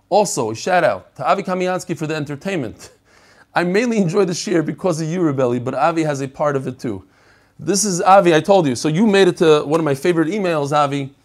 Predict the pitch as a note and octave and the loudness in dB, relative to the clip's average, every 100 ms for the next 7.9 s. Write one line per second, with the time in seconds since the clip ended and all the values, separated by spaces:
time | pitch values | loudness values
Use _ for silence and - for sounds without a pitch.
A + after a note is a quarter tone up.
0 | _ _ _ _ _ _ _ _ B2+ C3+ | _ _ _ _ _ _ _ _ 2 2
1 | - C#3+ D#3 E3+ G3 - F#3+ D#3+ D3 C3+ | 2 0 2 2 2 -2 -4 -2 0 2
2 | C3+ - _ _ _ - C3 B2+ E3 D3 | 0 -4 _ _ _ -6 -4 0 0 2
3 | D3+ D3 D3 D3 D3 C#3+ - C3+ A#2+ G#2+ | 0 0 -4 -2 -4 -6 -6 -4 -4 -8
4 | - _ _ A#2+ C3 D#3+ D#3 C3 C#3 A#2+ | -16 _ _ -8 -6 -6 -4 -4 -4 -4
5 | A#2 F#3 D#3+ C#3+ C#3 _ _ _ _ _ | -6 -2 0 -2 -6 _ _ _ _ _
6 | _ _ _ - C#3 D3 C3 C3 D3+ D3 | _ _ _ -4 -2 -2 -2 -2 0 2
7 | D3+ - E3 C#3 A#2+ - B2 B2 B2+ | 2 0 -4 -4 -6 -16 -8 -6 -6